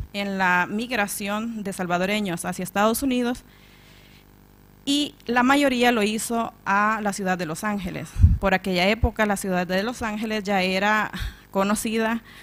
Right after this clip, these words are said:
como la capital de las pandillas. Eh,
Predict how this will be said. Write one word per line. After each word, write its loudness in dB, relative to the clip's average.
como 2
la 4
capital -2
de 2
las 2
pandillas. -2
Eh, 2